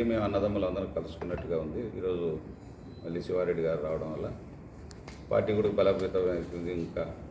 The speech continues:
మెరుగ్గా బ-, బలోపేతం అవుతుందని ఆశిస్తా ఉన్నాం. శివారెడ్డి కూడా మళ్ళీ పాతలాగానే పనిచేస్తానని ఆయన కూడా అంటా ఉన్నాడు. లేదన్నా, ఏమాత్రం ఇంతకుముందు ఏ విధంగా చేసామో అదే విధంగా ఈరోజు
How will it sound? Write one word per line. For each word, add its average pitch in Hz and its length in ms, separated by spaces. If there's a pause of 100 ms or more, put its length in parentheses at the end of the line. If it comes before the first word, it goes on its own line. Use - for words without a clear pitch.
(280)
మెరుగ్గా 90 400
బ-, 85 220
బలోపేతం 82 400
అవుతుందని 80 340
ఆశిస్తా - 380 (100)
ఉన్నాం. 82 180 (720)
శివారెడ్డి 90 420 (100)
కూడా 90 160 (840)
మళ్ళీ 98 260 (160)
పాతలాగానే 90 640
పనిచేస్తానని 85 920 (540)
ఆయన 80 220
కూడా 104 220
అంటా 98 160 (100)
ఉన్నాడు. 92 240 (880)
లేదన్నా, 98 340 (160)
ఏమాత్రం 98 400 (720)
ఇంతకుముందు 90 400
ఏ - 100
విధంగా 90 320
చేసామో 98 400
అదే 92 220
విధంగా 87 300 (100)
ఈరోజు 85 200